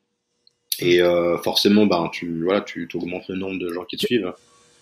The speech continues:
Speaker 2: tu vois, par comparaison, euh, Patrick Tuor, il en a cent soixante mille, ce qui est énorme, mais t'en as deux fois plus. Euh, c'est, c'est juste pour que les gens se rendent compte que t'es, t'es, voilà, t'étais quelqu'un, enfin, t'es quelqu'un dans le milieu, quoi.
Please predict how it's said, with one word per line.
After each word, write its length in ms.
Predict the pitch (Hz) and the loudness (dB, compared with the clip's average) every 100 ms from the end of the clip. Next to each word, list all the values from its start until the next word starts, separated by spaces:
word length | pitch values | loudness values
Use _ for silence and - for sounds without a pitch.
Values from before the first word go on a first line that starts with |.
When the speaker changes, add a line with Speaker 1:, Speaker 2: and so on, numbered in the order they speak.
| _ | _
Speaker 2:
tu 80 | 202 | 4
vois, 60 | 196 | 4
par 140 | - | 6
comparaison, 640 | 170 165 160 160 214 214 | 4 6 6 6 4 2
euh, 40 | 147 | 2
Patrick 340 | 165 - 170 | 0 0 -2
Tuor, 180 | - 208 | 2 2
il 80 | 151 | 4
en 80 | 143 | 0
a 80 | |
cent 160 | 131 165 | 0 -2
soixante 400 | 170 151 151 - | -2 -4 -4 -2
mille, 140 | 143 - | -4 -4
ce 100 | - | -4
qui 120 | 139 | -2
est 80 | 151 | 2
énorme, 500 | 151 185 208 127 110 | 6 8 6 4 -2
mais 220 | 127 135 127 | 0 2 4
t'en 180 | 131 | 4
as 80 | 135 | 2
deux 120 | 135 156 | 2 2
fois 180 | 151 | 2
plus. 440 | - 196 240 - - - | 0 0 -2 -4 -8 -4
Euh, 720 | 113 113 110 107 - - - - - - - - - - 65 | 0 0 0 0 -2 -4 -6 -8 -12 -16 -18 -16 -14 -12 -12
c'est, 180 | - - | -12 -8
c'est 140 | - 120 | -2 2
juste 180 | 139 | 2
pour 160 | - - | 2 2
que 80 | 123 | 4
les 80 | 120 | 6
gens 100 | 127 | 6
se 120 | 135 | 4
rendent 260 | 110 117 | 4 4
compte 240 | - 185 - 117 107 | 4 2 2 0 2
que 100 | 117 | -2
t'es, 420 | - 117 113 110 | 0 0 2 0
t'es, 140 | 110 104 - | -2 -4 -2
voilà, 180 | 127 120 | 2 2
t'étais 240 | - 117 | 2 -2
quelqu'un, 320 | 120 117 143 135 123 | 0 0 2 2 2
enfin, 200 | 110 107 | 0 4
t'es 160 | 190 | 4
quelqu'un 260 | 185 113 156 | 6 4 4
dans 80 | 117 | 4
le 60 | |
milieu, 160 | 139 127 | 2 0
quoi. 180 | 113 | -2